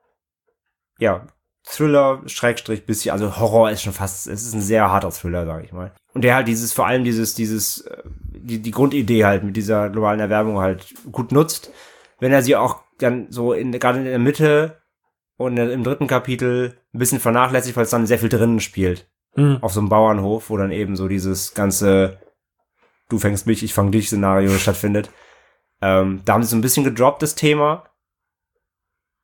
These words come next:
Speaker 1: Aber am Ende wird's dann nochmal aufgegriffen mit einem,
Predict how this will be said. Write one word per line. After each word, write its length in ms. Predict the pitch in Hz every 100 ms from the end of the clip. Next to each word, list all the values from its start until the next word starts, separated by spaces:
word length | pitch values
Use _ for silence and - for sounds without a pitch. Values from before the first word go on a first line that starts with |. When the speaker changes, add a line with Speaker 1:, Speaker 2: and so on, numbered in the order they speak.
| _ -
Speaker 1:
Aber 220 | 113 110
am 80 | 101
Ende 440 | 82 98 95 92
wird's 160 | 60 95
dann 80 | 98
nochmal 220 | 92 82
aufgegriffen 540 | 90 - 92 95 95
mit 180 | 95 98
einem, 340 | 104 101 98